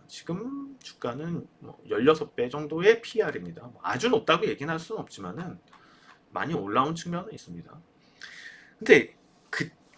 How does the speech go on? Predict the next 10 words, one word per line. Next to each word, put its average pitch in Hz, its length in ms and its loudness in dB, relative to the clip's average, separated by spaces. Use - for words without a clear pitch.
어, 175 160 4
이 151 100 -2
차 233 140 4
전지 294 320 2
때 147 480 8
리튬주들 165 580 0
오른 120 260 -2
걸 143 160 2
보면은 101 360 -8
펀더멘탈보다는 185 2000 -2